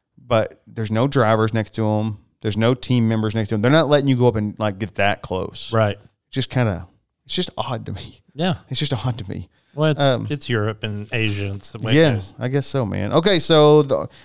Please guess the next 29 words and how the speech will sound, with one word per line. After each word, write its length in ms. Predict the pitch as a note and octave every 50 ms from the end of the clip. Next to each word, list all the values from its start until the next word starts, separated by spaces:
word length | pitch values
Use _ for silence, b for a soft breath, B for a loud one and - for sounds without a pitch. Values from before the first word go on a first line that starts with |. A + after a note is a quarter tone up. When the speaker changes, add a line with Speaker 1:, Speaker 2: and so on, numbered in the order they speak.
| B B B B
Speaker 1:
fans 440 | - - - - D3+ D3+ D3+ D3 C#3+
in 60 | C#3
the 60 | C3+
stands 420 | A#2+ - E3+ F#3 G3 F3+ C#3+ A#2 A#2
was 120 | A#2 G#2+
your 80 | A#2 A#2+
next 240 | A#2+ A#2+ A2+ - -
topic 320 | - A2 G#2+ - A#2 A2 A#2
in 100 | A2 A2
here, 120 | A2+ A2
and 100 | A2 A2
the 60 | A2
Great 300 | G#2 A#2+ B2+ C3 C3 -
Orange. 460 | - C3 C3+ C3 B2+ B2 A#2 - - -
Speaker 2:
<clears throat> 300 | G3 G3+ F3 D3+ D3 -
Yeah, 220 | E3+ F3+ F3 E3
we 180 | D#3 D3+ E3+ E3
had 280 | E3 F#3+ F#3 F3+ E3
the 260 | D3 C#3+ C3+ B2 A#2+ - - _ -
anytime, 640 | D#3 E3 E3 D#3+ D3 - D#3 D3 C#3+ C#3 C3+ C3 A#2
of 60 | -
course, 260 | - D3+ C3 - -
Belgium 760 | - B2 B2 C3 C3 C3+ C3 B2 B2+ C3 C3 B2 B2 B2 A2+ -
and 340 | C#3 A#2 A#2 A2+ A2 G#2+ - -
Austria. 720 | B2 B2 A#2+ A2+ - - - B2 A#2+ A#2 A2+ A2+ G#2+ A2 - _ _ _ -
Um, 360 | A#2 A2 G#2 G#2 G#2 G2+ G#2
you 80 | A2+ A2+
had 240 | B2 A#2+ A#2 G#2+
the 300 | G#2+ A2 G#2+ G2 F#2 F2